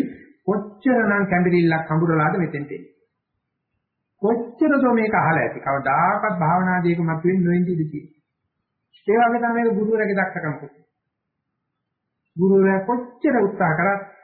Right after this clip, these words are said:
ඒ ශිෂ්‍යයා එතෙන්ට යන වෙලාවේදී මේ දුක් වේදනාවයි කියලා දුක් වේදනාව මුලමඳාක බලන්ට.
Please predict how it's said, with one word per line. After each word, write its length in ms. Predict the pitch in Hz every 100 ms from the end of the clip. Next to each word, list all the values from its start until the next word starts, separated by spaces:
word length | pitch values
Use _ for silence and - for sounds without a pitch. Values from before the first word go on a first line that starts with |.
| _ _
ඒ 120 | 175
ශිෂ්‍යයා 460 | 170 214 208 214 196
එතෙන්ට 340 | 185 196 185
යන 220 | 180 165 175
වෙලාවේදී 560 | 165 165 160 156 160
මේ 120 | 175
දුක් 220 | 160 170 170
වේදනාවයි 580 | 165 165 165 165 160
කියලා 220 | 160 165 156
දුක් 160 | 156
වේදනාව 380 | 156 156 160 160
මුලමඳාක 500 | 156 156 156 151 151
බලන්ට. 360 | 143 143 135